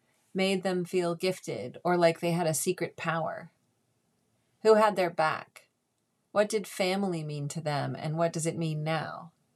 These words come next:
Did they hang with a group of people who dissented from the dominant culture?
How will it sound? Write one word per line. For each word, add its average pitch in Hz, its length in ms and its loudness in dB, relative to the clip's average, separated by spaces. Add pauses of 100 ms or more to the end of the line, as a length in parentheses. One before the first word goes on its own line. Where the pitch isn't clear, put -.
(960)
Did 185 140 2
they 202 140 8
hang 190 260 2
with 196 120 0
a 196 60 2
group 190 240 0
of 185 140 -4
people 202 340 0
who 185 140 4
dissented 175 600 2
from 165 180 -2
the 160 60 -2
dominant 156 460 2
culture? 190 480 -6